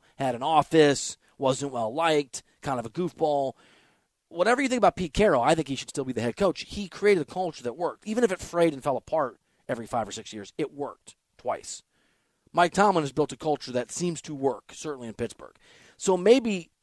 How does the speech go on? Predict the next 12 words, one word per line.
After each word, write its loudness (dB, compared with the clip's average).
it's -4
Russell 0
Wilson, 2
that -4
team, -6
and -8
that -4
culture -8
is -12
Russell -10
Wilson -2
resistant, -10